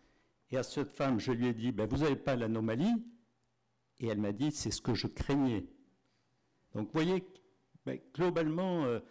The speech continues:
euh, il y a toujours, il ne faut pas être focalisé uniquement par, euh, la direction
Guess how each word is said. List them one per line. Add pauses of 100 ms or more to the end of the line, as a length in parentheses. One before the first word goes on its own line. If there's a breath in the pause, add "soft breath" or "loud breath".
(460 loud breath)
euh, (200)
il
y
a
toujours, (100)
il
ne
faut
pas
être
focalisé
uniquement
par,
euh, (300 loud breath)
la
direction